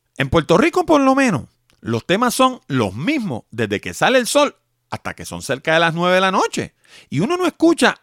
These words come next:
una idea fresca, ni por casualidad. Este tema del calentamiento global es uno de esos balones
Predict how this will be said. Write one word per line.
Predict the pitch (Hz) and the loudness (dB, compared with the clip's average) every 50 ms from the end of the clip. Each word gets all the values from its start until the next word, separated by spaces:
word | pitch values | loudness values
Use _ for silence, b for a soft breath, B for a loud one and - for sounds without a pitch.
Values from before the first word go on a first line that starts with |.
| _ - | _ 2
una | - 349 415 415 381 311 294 | 2 2 4 2 2 2 2
idea | 277 254 277 294 302 285 269 | 2 2 2 2 2 2 2
fresca, | 247 - 285 311 330 - _ - - 82 - _ _ _ _ _ _ - | 0 2 0 0 0 -2 _ -6 -6 -6 -8 _ _ _ _ _ _ -10
ni | 135 127 127 | -6 -6 -4
por | 104 - 110 107 - | -2 -4 -4 -4 -4
casualidad. | - 92 90 - 90 85 85 82 82 80 78 82 - _ _ _ _ _ _ _ _ _ _ _ _ _ _ _ _ _ _ _ | -8 -8 -6 -6 -6 -6 -6 -6 -10 -12 -12 -14 -16 _ _ _ _ _ _ _ _ _ _ _ _ _ _ _ _ _ _ _
Este | - - - - 403 | -4 -2 0 0 0
tema | 392 381 359 349 330 | 2 2 2 2 2
del | 311 302 285 - | 2 2 0 0
calentamiento | - 247 240 233 226 214 - 208 196 202 214 220 208 - 208 180 | -2 -2 0 0 -2 0 2 2 2 2 -2 -2 0 0 2 2
global | 180 170 165 175 185 117 85 80 _ _ _ _ _ _ _ _ _ _ _ _ | 4 4 4 4 2 0 0 -6 _ _ _ _ _ _ _ _ _ _ _ _
es | - 131 | -4 -2
uno | 170 240 254 262 | 0 2 2 2
de | 262 240 | 2 2
esos | - 254 220 | 2 2 4
balones | 196 226 226 226 233 226 190 147 - | 4 4 4 4 2 0 0 -4 -6